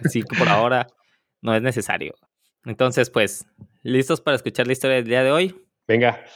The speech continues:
Speaker 1: Va, pues. El día de hoy tendremos nuestro primer capítulo de historias con personajes presuntamente culpables.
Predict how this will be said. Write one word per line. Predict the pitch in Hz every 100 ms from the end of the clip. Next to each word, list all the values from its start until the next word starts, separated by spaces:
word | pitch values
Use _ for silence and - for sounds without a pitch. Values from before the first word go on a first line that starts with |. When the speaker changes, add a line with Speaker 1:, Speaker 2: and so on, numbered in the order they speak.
| 107
Speaker 1:
Va, | 101
pues. | - - - _
El | - 120
día | 156
de | 180
hoy | 151 165 180 - _
tendremos | 127 120 127 147
nuestro | 135 117
primer | 117 110 117
capítulo | 127 110 120 135 131
de | 117
historias | 101 117 120 123
con | 110 101
personajes | 139 143 160 127 143 143
presuntamente | - 123 110 - 139 - 147 120 107 127
culpables. | 127 120 113 95 - - -